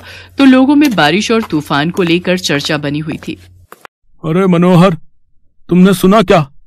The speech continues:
Speaker 2: मौसम विभाग का कहना है कि अगले चार दिनों तक भीषण तूफान और बारिश के संकेत हैं भैया। सड़कों पर पानी भरा रहेगा,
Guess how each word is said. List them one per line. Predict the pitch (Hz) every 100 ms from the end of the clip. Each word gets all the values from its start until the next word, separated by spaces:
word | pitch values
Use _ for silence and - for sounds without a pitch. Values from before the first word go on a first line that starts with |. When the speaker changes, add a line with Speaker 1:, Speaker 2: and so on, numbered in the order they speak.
| -
Speaker 2:
मौसम | 151 156
विभाग | 190 175 160 196
का | 196
कहना | 185 165 175 202
है | 233
कि | 202
अगले | 202 190
चार | 185 180 202
दिनों | 175 190
तक | 180 196
भीषण | 120 151 202 208
तूफान | 185 170 - 180 240 - - - -
और | 165
बारिश | 180 185 220
के | -
संकेत | 190 185 180 226 214
हैं | 214
भैया। | 170 190 156 - _ -
सड़कों | - 165 160 202
पर | 190
पानी | - 185 220
भरा | 175 185
रहेगा, | 185 156 156